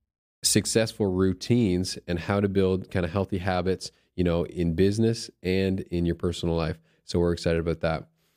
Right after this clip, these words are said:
Some of the things kinda real estate related that we're gonna be diving into, um, is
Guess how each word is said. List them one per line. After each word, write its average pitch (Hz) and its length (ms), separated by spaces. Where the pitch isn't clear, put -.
Some 120 160
of 117 40
the 110 60
things 107 240
kinda 98 180
real 101 180
estate 101 240
related 95 360
that 98 100
we're 92 100
gonna 95 120
be 90 100
diving 92 400
into, 95 540
um, 87 640
is 92 320